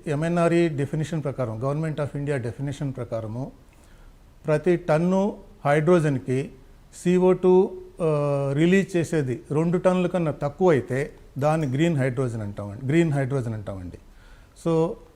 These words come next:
మనం ఇప్పుడు పది నుంచి పన్నెండు టన్నుల సీఓ టూ, ఆ, వదులుతున్నాము అట్మాస్ఫియర్లోకి ప్రతి టన్ను, ఆ, హైడ్రోజన్ ప్రొడక్షన్లో. దాన్ని రెండు క-, ఆ, టన్నుల కన్నా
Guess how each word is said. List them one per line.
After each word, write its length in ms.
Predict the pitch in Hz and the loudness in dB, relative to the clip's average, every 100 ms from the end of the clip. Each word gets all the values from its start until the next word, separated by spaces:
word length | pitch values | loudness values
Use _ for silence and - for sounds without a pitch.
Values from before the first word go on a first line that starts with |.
| _ | _
మనం 220 | 143 160 | -4 0
ఇప్పుడు 640 | 160 160 180 175 165 170 214 - - - - - - 104 - | -2 0 2 4 4 0 -4 -14 -20 -20 -20 -18 -12 -6 -2
పది 220 | 156 185 | 2 2
నుంచి 320 | 190 196 208 | 2 2 0
పన్నెండు 480 | 202 156 175 190 170 | 2 2 4 2 0
టన్నుల 480 | 165 165 180 160 127 - - | 0 0 2 2 0 -6 -14
సీఓ 340 | - 170 175 | 0 4 4
టూ, 360 | 175 175 175 180 - - - - - | 4 4 4 2 -6 -20 -20 -16 -2
ఆ, 260 | 147 143 135 | 0 2 2
వదులుతున్నాము 800 | 143 165 175 170 156 120 139 208 - | 4 4 4 2 0 0 -2 -4 -6
అట్మాస్ఫియర్లోకి 920 | 143 - 147 143 156 135 120 107 165 196 - - - | -8 -4 -4 -2 -2 -2 -2 -2 -6 -6 -14 -20 -8
ప్రతి 420 | 139 135 151 143 | -6 -4 -4 -2
టన్ను, 480 | 139 139 151 160 160 160 - | -2 -2 0 -2 -4 -8 -10
ఆ, 280 | 139 127 120 127 | -6 -4 -6 -10
హైడ్రోజన్ 500 | - 139 135 160 151 | -6 -4 -2 -2 -2
ప్రొడక్షన్లో. 640 | 135 123 127 - 123 120 233 - - - - | -4 -4 -4 -6 -4 -4 -6 -12 -20 -16 -4
దాన్ని 520 | 139 160 160 151 160 - - - | 2 4 2 0 -2 -8 -20 -8
రెండు 360 | 147 143 170 170 | 0 2 2 2
క-, 120 | 180 | 0
ఆ, 380 | 190 151 147 143 | 0 0 2 0
టన్నుల 360 | 139 156 175 175 | 0 0 2 2
కన్నా 360 | 175 160 139 | 2 0 0